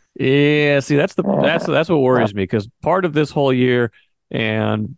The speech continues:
Speaker 1: the con-, any confidence you had in the postseason was predicated on Lopez and Gray. It started there.
Speaker 2: Yeah.
Speaker 1: They, if they don't have
Speaker 2: Yeah.
Speaker 1: that next year, then you got a problem.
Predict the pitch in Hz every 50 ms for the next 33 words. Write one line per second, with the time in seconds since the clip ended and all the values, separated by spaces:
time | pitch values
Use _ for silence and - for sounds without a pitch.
0 | _ _ _ - 107 - 143 127 127 135 - - 156 170 147 - 160 147 143 139
1 | 135 147 131 117 - 123 113 120 113 117 113 110 110 101 - 131 117 107 - -
2 | 127 127 127 117 117 92 90 95 95 - - - 131 117 110 104 - 120 113 107
3 | 107 101 98 95 92 - 110 117 117 - - 120 110 110 110 101 101 90 92 90
4 | 85 85 85 95 - - - - 101 107 117 107 101 101 90 85 82 - - _
5 | - - 98 87 - 82 - _ - _ _ _ _ - 120 120 123 123 135 -
6 | - 123 113 101 120 113 120 131 127 131 135 127 127 - 127 127 127 - 113 113
7 | 110 - - - 113 101 98 104 101 101 95 98 95 - - - 113 - - -
8 | - - - 101